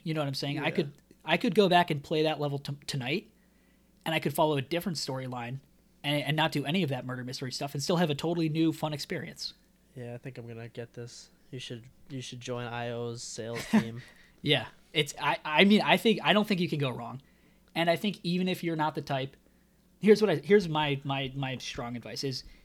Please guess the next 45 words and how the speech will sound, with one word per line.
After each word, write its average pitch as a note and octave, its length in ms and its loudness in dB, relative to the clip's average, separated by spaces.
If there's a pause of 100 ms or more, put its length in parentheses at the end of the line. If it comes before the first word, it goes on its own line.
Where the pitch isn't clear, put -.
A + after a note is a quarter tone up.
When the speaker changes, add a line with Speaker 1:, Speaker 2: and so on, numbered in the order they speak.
(140)
Speaker 1:
if D3 140 -6
you're G#3 100 8
the A3+ 60 8
type G#3 180 2
of D#3 80 0
person D3+ 240 0
who C#3 100 2
wants B2+ 580 -4
replay C#3+ 460 0
value C3 300 -2
and C3 140 -2
wants C#3 240 -6
to C#3 80 -6
chase C3+ 340 -2
a A#2 60 -6
high C3+ 220 -4
score, C#3 520 -2 (380)
or, D#3 120 0
like, C#3 300 0
"Oh, D#3+ 140 6
I D#3 60 6
really D#3 220 4
wanna D#3 140 0
five-star C#3 480 -2
this C#3 160 -6
mission, C3+ 220 -2
I B2+ 40 -6
wanna C#3 160 -4
play D3+ 200 -2
it C#3+ 40 2
again, C#3 360 0 (420)
or D3 380 2
I - 20 4
wanna D#3 220 4
experiment," A#2+ 500 -2
right? B2+ 220 -8
And C#3 100 -4
I C3+ 40 -2
wanna C3+ 180 -4
see, C3+ 500 -4 (300)
"Oh, G3+ 100 4
what D#3 180 2
happens D#3 360 0
if C#3+ 100 -6
I, C3+ 460 -2